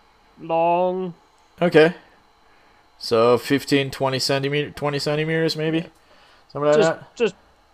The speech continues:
Speaker 1: like, judging by the fact that they've got a bloke sat on the top,
Speaker 2: Yeah,
Speaker 1: and I
Speaker 2: yeah.
Speaker 1: know how big a bloke is, I can go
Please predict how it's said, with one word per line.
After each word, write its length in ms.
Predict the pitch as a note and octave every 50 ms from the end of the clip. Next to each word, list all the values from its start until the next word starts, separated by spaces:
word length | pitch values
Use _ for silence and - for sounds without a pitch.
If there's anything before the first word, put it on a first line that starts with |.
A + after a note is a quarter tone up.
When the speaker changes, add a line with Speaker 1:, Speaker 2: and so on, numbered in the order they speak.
| _ _ _ _ _ _ _
Speaker 1:
like, 300 | F#3+ F#3 E3+ C#3+ C#3+ -
judging 340 | - G3 F3+ E3+ C#3 D3 C#3
by 140 | B2 C#3 C3
the 60 | B2
fact 240 | - D#3+ D3 C#3+ C#3
that 60 | B2+
they've 180 | B2 B2+ B2 A2+
got 140 | D3+ C#3+ B2
a 40 |
bloke 340 | A2+ - D3+ C#3 B2 B2 A#2 -
sat 160 | - C3+ A#2
on 100 | A2+ G#2+
the 60 | A2
top, 220 | - - B2 A#2
Speaker 2:
Yeah, 220 | B2+ C3 B2 G#2 G#2 -
Speaker 1:
and 100 | A#2+ A#2+
I 40 | A#2
Speaker 2:
yeah. 60 | A#2 B2+
Speaker 1:
know 80 | A#2+
how 140 | A2+ A#2+ A#2+
big 180 | A2 B2 A#2+ A2+
a 60 | A2+
bloke 320 | G#2 - B2+ A#2 A2+ A2 -
is, 300 | A2+ G#2 A2 G#2 - -
I 120 | B2+ A2+ G2+
can 120 | A#2 A#2
go 280 | A#2 A2+ A2 A2+ A2